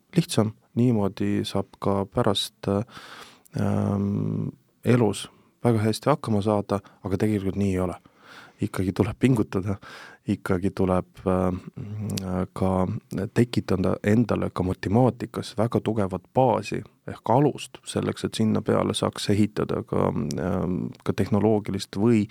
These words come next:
mingit muud teadmist. Ilma selleta ei saa. Mina küll väga pooldan seda, et me muudaks, äh, riigieksamite süsteemi ja, äh,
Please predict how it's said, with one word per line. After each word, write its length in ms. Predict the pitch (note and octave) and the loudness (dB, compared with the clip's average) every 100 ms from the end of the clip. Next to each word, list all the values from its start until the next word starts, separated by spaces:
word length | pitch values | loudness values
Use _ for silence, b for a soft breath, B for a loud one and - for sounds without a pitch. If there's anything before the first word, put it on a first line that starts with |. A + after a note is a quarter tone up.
| B B - | B B -2
mingit 360 | G2+ - - | -2 -2 2
muud 480 | G#2+ A#2+ F#2+ - - B B B B B - | 6 6 4 -2 -14 B B B B B 2
teadmist. 640 | A2 F#2 E2+ - - - - _ A2 | 4 4 0 -8 -10 -14 -20 _ 2
Ilma 220 | A2 F#2 | 2 4
selleta 380 | F#2+ F2 - F2 | 0 -2 -4 -6
ei 60 | |
saa. 240 | - G2+ F#2 B B B | -2 -4 -4 B B B
Mina 160 | A#2 G2+ | 2 4
küll 260 | A2 A2 G2 | 6 4 4
väga 260 | G#2+ A2+ G#2 | 2 2 0
pooldan 460 | G#2 G#2 G2+ G2 G2+ | 0 -2 -2 -6 0
seda, 360 | C3 B2 G#2+ - B B B | 0 2 0 -2 B B B
et 180 | G2+ - | -4 0
me 280 | F#2+ G2 F#2 F#2+ _ _ _ _ _ _ - - A#2+ | 2 4 2 -2 _ _ _ _ _ _ -20 0 4
muudaks, 640 | A#2+ A2+ G#2 G#2+ - - | 6 4 0 -2 -6 -2
äh, 260 | A2 G#2+ A2 | 0 2 2
riigieksamite 720 | A#2+ A#2+ A2+ A#2 - G2 - | 0 0 0 0 2 0 0
süsteemi 500 | G2 G#2 - C3 A#2+ | -2 0 2 2 2
ja, 280 | G2+ G#2+ G#2 | 2 2 2
äh, 560 | G2+ G2+ - G#2 - | 0 -4 -6 -2 0